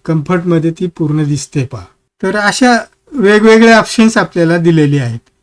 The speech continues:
आणि इथे हे सेल्स मोठे झालेले असतात, रो आणि कॉलम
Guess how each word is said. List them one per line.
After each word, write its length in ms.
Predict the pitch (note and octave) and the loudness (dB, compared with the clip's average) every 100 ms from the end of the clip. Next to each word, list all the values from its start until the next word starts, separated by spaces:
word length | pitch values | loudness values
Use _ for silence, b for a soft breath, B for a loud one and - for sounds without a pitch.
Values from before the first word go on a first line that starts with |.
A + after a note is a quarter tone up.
| _ _ - | _ _ -6
आणि 460 | D#3+ F#3+ D#3+ F#3 F#3+ _ - | -2 0 0 -2 -8 _ -10
इथे 220 | E3 F#3 | -6 -2
हे 200 | F3 G3+ G3+ - _ _ _ _ _ _ - | 0 -2 -4 -14 _ _ _ _ _ _ -14
सेल्स 400 | - F#3+ G3+ - | -4 -2 -2 -4
मोठे 320 | G3 F#3+ F3+ | -2 -2 0
झालेले 380 | E3+ D3 D#3 D#3 | 0 0 0 -2
असतात, 320 | D3 - C#3 - | -4 -8 -12 -8
रो 160 | D3 D#3 | -4 -2
आणि 240 | D#3 D#3 D#3+ | -2 -4 -6
कॉलम 320 | D#3 C#3+ C#3+ | -8 -6 -6